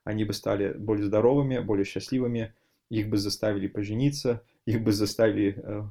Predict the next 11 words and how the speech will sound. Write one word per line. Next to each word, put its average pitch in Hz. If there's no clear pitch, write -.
ухаживать 104
за -
свою 98
семью, 139
и -
они 117
не 117
могли 110
бы 107
заниматься 107
ерундой, 104